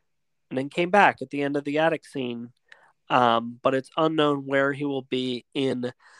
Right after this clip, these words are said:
the Magic Kingdom version. Um,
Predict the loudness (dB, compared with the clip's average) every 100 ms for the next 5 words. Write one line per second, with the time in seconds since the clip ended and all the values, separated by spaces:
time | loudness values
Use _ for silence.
0 | -20 _ -2 4 4 4 -2 -8 -6 -2
1 | 2 0 4 4 6 4 -2 -2 -8 _
2 | _ _ _ _ 4 6 6 4 -2 -8